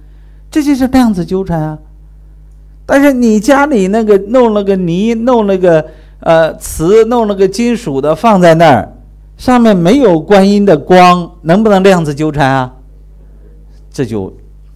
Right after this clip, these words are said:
答对了。所以一定要把那个观音的那个光跟这个发生点关系，发生点关系。那它这个上面有观音的，观音那个已经分在这儿了，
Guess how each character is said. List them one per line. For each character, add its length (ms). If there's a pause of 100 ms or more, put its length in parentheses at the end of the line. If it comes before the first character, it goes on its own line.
(320)
答 160
对 200
了。 140 (840)
所 120
以 80
一 100
定 200
要 120
把 140 (220)
那 80
个 180
观 260
音 140
的 120
那 100
个 120
光 380
跟 180
这 120
个 120 (280)
发 260
生 160
点 240
关 260
系， 240 (320)
发 200
生 100
点 180
关 240
系。 120
那 160
它 500
这 160
个 100
上 160
面 160
有 120
观 240
音 260
的， 180
观 240
音 140
那 100
个 220
已 140
经 200
分 220
在 160
这 140
儿 80
了， 180